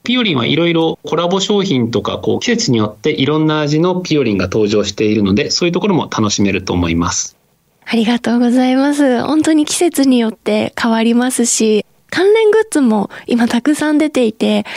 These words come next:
Speaker 2: もうゆるキャラとしてぴよりんのことを推したい気持ちが今すごくありまして、日々チェックしているので、こちらもまた名古屋に伺う際は、ぴよりんにも会いに行きたいなと思っております。そして、いわゆる名古屋飯。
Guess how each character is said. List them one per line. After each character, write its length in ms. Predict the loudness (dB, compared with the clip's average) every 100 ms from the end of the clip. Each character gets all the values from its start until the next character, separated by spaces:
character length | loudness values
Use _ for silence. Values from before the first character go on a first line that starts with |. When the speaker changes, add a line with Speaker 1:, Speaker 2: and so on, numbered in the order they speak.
| -14 -10 -2
Speaker 2:
も 80 | 2
う 20 |
ゆ 160 | 4
る 160 | 4 2
キ 100 | 2
ャ 60 | 0
ラ 160 | 0
と 140 | 0 -2
し 80 |
て 340 | 0 0 0 0
ぴ 80 | 0
よ 100 | 2
り 140 | 4 2
ん 80 |
の 100 | 2
こ 140 | 0 -2
と 240 | 0 0
を 60 | 2
推 100 | 0
し 140 | 0
た 100 | -2
い 80 | -2
気 120 | 0
持 120 | 0
ち 140 | 2 0
が 80 | 2
今 160 | 0
す 120 | 0 0
ご 140 | 0
く 140 | 0
あ 100 | 0
り 120 | 2 2
ま 180 | 0
し 100 | -2
て、 240 | -2 -2 -2 -4 -8 -4
日 140 | 0
々 100 | 0
チ 120 | 0 -2
ェ 20 |
ッ 40 |
ク 140 | -2 -2
し 60 |
て 120 | 0
い 40 | 2
る 100 | 2
の 120 | 2
で、 120 | 0
こ 140 | -2 -2
ち 140 | 0
ら 140 | 2
も 220 | 2 0 -2 -10 -4
ま 140 | -2 0
た 320 | -2 -4 -6 _
名 80 | 0
古 100 | 2
屋 80 | 2
に 100 | 2
伺 280 | 0 0 0
う 60 |
際 220 | 0 0
は、 160 | -2 -4 -8 -12 -6
ぴ 120 | 0
よ 60 | 2
り 120 | 4
ん 40 |
に 80 | 2
も 80 | 2
会 200 | 2 2
い 40 |
に 160 | 2 0
行 120 | -6
き 60 | -4
た 120 | 0
い 60 | 2
な 200 | 2 0
と 160 | -6 -6 -2
思 140 | -2
っ 40 |
て 140 | 0 0
お 60 |
り 100 | 2
ま 220 | 2 0 -2
す。 160 | -10 _ _ _ _ _ _ _ _ _ _ -8
そ 160 | -4
し 80 | -2
て、 280 | -2 -2 -4 -2
い 180 | 0 2
わ 120 | 4
ゆ 180 | 4 4
る 140 | 4
名 220 | 4 4
古 140 | 4 4
屋 120 | 4
飯。 500 | 4 2 0 0